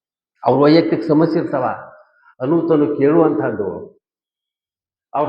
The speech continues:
ಸಲ ಒಬ್ರ ಸಲ ಕಾಯುವಂಥದ್ದು. ಕಚೇರಿ ಬೀಗ ತೆಗೆದಾಗಲೂ ನೋಡುತ್ತೆ, ಇಲ್ಲಿ ನೀವು ಯಾರೋ ಬೆಳಿತೀರಿ, ಒಮ್ಮೆ ಆಗದಲ್ಲಿ ನಿಮ್ದು ಸಾರ್ವಜನಿಕವಾಗಿ ವ್ಯವಸ್ಥೆ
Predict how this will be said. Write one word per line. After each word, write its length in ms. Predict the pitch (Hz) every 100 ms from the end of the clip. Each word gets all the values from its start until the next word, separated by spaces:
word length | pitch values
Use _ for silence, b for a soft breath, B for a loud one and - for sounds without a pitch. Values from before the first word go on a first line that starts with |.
| -
ಸಲ 120 | 147
ಒಬ್ರ 220 | 143 143
ಸಲ 220 | - 151 147
ಕಾಯುವಂಥದ್ದು. 720 | 143 135 175 156 - 135 107 95 - - - _ _ _ _ _ _ _ _ _ _ _ _ _ _ _ _ _ _
ಕಚೇರಿ 360 | 147 143 185 180 170
ಬೀಗ 160 | 165 -
ತೆಗೆದಾಗಲೂ 400 | 156 156 160 160
ನೋಡುತ್ತೆ, 420 | 156 147 139 135
ಇಲ್ಲಿ 160 | 131 143
ನೀವು 200 | 147 143
ಯಾರೋ 440 | 139 139 165 170
ಬೆಳಿತೀರಿ, 300 | 156 147 151
ಒಮ್ಮೆ 180 | 139 156 147
ಆಗದಲ್ಲಿ 300 | 143 175 175
ನಿಮ್ದು 220 | 131 147 175 - - - _ _ _ -
ಸಾರ್ವಜನಿಕವಾಗಿ 640 | 196 226 226 220 233 226 202 180
ವ್ಯವಸ್ಥೆ 320 | 156 180 -